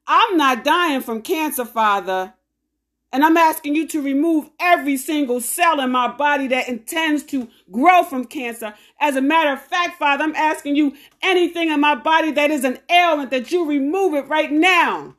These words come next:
In Jesus' mighty name, amen." It is done. Because I carry the D N A of God. He is the life force, not my parents.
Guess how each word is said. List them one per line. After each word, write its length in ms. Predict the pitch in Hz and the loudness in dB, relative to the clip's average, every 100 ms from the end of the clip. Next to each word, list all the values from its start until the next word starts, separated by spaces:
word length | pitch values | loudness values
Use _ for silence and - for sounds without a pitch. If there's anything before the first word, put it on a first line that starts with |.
| _ - | _ -6
In 200 | 294 254 | -2 0
Jesus' 360 | 330 349 311 | 2 2 0
mighty 320 | 285 311 285 294 | 0 2 4 4
name, 400 | 320 359 330 294 | 2 2 0 0
amen." 680 | 320 311 359 370 208 156 - _ _ | 2 4 4 2 0 -4 -8 _ _
It 140 | 359 381 | -2 0
is 160 | 302 | 0
done. 680 | 180 151 254 330 175 135 147 _ _ _ _ _ _ _ _ _ _ _ _ _ _ _ _ _ _ _ _ _ _ | -2 0 2 2 0 -6 -12 _ _ _ _ _ _ _ _ _ _ _ _ _ _ _ _ _ _ _ _ _ _
Because 280 | - 339 349 | -2 0 2
I 140 | 370 370 | 2 0
carry 460 | 370 370 349 339 | 0 2 2 0
the 120 | 277 | -4
D 280 | 277 247 339 | -8 -6 -4
N 160 | 330 330 | -2 0
A 160 | 320 | 2
of 200 | 294 220 | 0 -2
God. 540 | 180 302 302 214 156 135 _ _ _ _ _ _ _ _ _ | 2 4 4 2 -4 -10 _ _ _ _ _ _ _ _ _
He 120 | - 403 403 | 0 2 4
is 140 | 330 | 2
the 100 | 330 | 0
life 380 | 320 339 339 339 | 2 2 2 0
force, 720 | - 415 392 233 - - - _ _ _ _ _ _ _ | -10 -4 0 0 -2 -14 -18 _ _ _ _ _ _ _
not 320 | 233 302 294 277 | 2 4 4 2
my 160 | 240 | -2
parents. 760 | 233 339 262 170 151 - - | -2 -4 -4 -4 -10 -14 -20